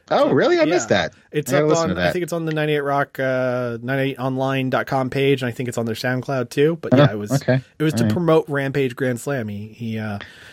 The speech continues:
Speaker 2: sat down with Eddie Kingston, so that's pretty awesome.
Speaker 1: This show formerly hosted on the ninety Rock SoundCloud. <laughs>
Speaker 2: Yes,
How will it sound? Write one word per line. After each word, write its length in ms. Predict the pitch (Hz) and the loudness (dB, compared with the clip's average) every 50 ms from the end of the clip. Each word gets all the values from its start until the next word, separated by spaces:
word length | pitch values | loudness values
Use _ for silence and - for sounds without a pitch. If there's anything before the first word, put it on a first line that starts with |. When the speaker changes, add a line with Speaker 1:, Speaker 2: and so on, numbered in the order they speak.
| - - | -14 -10
Speaker 2:
sat 260 | - - 180 156 151 | -4 -2 0 0 2
down 260 | - 180 165 160 147 | 2 2 4 4 2
with 120 | 143 143 147 | 2 0 0
Eddie 140 | 139 139 123 | 0 -2 -2
Kingston, 440 | - 151 139 120 - - 90 82 | -4 -6 -6 -8 -10 -16 -16 -16
so 320 | - - - 120 101 98 107 - | -12 -8 -6 -6 -6 -6 -6 -6
that's 140 | 120 127 - | -6 -4 0
pretty 200 | - 147 113 107 | 0 0 0 2
awesome. 80 | 110 | 2
Speaker 1:
This 80 | 131 131 | 2 2
show 460 | - - - 160 196 151 104 104 104 104 - - - | 2 2 2 2 4 4 4 2 2 0 -4 -10 -10
formerly 420 | - - 117 110 104 101 98 95 | -4 0 2 2 2 4 2 2
hosted 400 | 92 104 104 92 - - 92 95 | 2 2 0 2 2 2 2 4
on 140 | 92 90 87 | 4 2 2
the 80 | 87 85 | 0 0
ninety 300 | 85 85 82 80 76 65 | 0 0 0 0 2 2
Rock 160 | 73 71 - | 2 2 2
SoundCloud. 480 | - - 65 67 - - 78 65 - | 2 0 0 0 0 2 2 2 2
<laughs> 280 | - - - - - - | 2 2 2 2 2 2
Speaker 2:
Yes, 540 | - - - - - - - - - - | 2 0 2 2 0 0 0 -4 -8 -14